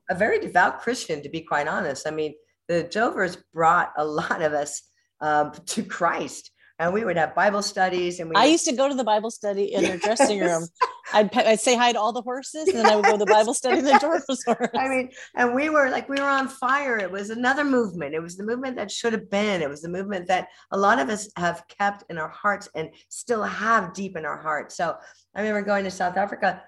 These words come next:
Speaker 1: The problem with South Africa is, um, I, I, you know, and I hate to say this and, and ring a toot a horn, but I was kinda like a superstar. So, um, I had Saul Kersner saying, you know, and I was really,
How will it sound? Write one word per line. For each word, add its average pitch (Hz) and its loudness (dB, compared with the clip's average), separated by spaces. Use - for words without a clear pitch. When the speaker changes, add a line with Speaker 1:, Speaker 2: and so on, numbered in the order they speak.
Speaker 1:
The - -10
problem 440 0
with 190 -4
South 208 0
Africa 175 -2
is, 143 -6
um, 123 -4
I, 214 -2
I, - -6
you 208 2
know, 190 2
and 190 2
I 196 0
hate 294 -2
to - -8
say - -8
this 139 -2
and, 151 -10
and 143 -10
ring 208 -4
a 143 -4
toot 220 -8
a 226 -2
horn, 254 -4
but 147 -4
I 202 0
was 427 0
kinda - -6
like 170 0
a 143 -4
superstar. - -4
So, 156 4
um, 156 2
I 180 4
had 156 0
Saul - -2
Kersner 214 -4
saying, 143 -12
you 143 -12
know, 135 -10
and 175 -8
I 381 -8
was 415 -12
really, 220 -6